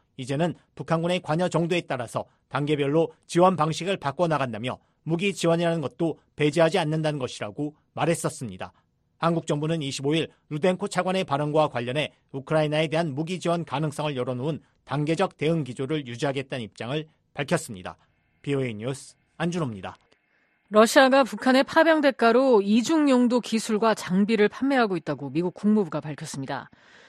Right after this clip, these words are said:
Speaker 2: 북러 협력 심화가 영내 안정과 글로벌 비확산 체제를 약화시키고 있다는 점도 지적했습니다.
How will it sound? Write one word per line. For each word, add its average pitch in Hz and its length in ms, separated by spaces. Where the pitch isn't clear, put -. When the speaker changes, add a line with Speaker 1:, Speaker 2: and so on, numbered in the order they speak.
Speaker 2:
북러 254 420
협력 311 380
심화가 262 920
영내 202 380
안정과 180 1080
글로벌 254 340
비확산 220 560
체제를 202 460
약화시키고 180 760
있다는 151 260
점도 139 260
지적했습니다. 151 720